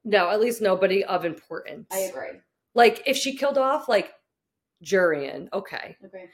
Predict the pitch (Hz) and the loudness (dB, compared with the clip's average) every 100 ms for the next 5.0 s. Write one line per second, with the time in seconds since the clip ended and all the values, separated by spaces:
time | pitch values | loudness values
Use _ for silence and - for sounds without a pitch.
0 | _ 226 233 226 208 196 208 202 233 277 | _ 4 6 6 4 4 4 4 0 0
1 | 277 277 269 254 233 190 180 - 214 202 | 0 2 2 4 2 0 -2 -2 -4 0
2 | 170 170 196 190 190 190 196 190 185 185 | 0 0 -2 -4 -4 -4 -4 -4 -4 -2
3 | 139 139 143 175 - _ _ - 240 269 | -2 -4 -6 -10 -14 _ _ 4 4 4
4 | 294 277 277 262 269 269 233 240 220 - | 2 2 0 0 2 2 2 2 2 0